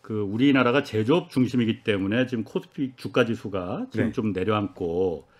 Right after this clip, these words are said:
Speaker 1: 지금 테이퍼링을 한다고 하는데도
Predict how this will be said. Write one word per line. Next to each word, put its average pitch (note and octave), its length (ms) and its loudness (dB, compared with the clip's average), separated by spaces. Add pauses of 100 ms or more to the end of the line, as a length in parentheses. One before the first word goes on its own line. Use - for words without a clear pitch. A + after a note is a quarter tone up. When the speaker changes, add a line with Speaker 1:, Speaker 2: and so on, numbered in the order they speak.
(480)
Speaker 1:
지금 G#2+ 200 -4
테이퍼링을 E3 520 4
한다고 D3 360 0
하는데도 G#2+ 760 0